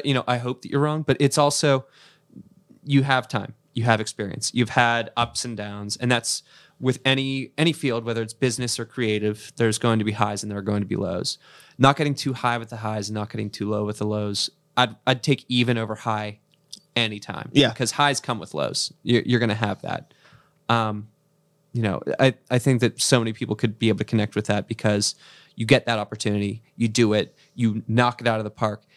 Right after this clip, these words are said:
Speaker 1: and then after that, we used to call it a post-show buzz. Like, you'd, like, have that, like,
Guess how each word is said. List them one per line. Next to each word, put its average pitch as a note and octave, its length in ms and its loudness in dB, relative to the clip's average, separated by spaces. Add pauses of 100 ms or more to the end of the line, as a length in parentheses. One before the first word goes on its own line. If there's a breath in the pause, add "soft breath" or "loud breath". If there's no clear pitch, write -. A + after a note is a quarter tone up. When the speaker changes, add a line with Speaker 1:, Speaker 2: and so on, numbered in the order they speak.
(220 soft breath)
Speaker 1:
and A#2+ 200 4
then A#2 300 -2 (680)
after C3 320 2
that, A2+ 340 2
we C#3 140 6
used C3 160 -2
to A#2+ 40 -8
call A#2+ 140 0
it G2 60 -2
a - 20 -10
post-show A2 540 2
buzz. G2+ 480 -6 (120)
Like, A2 200 -2
you'd, A#2 100 4
like, G#2+ 140 2
have A2+ 260 0
that, A#2 180 -4
like, A2 200 -10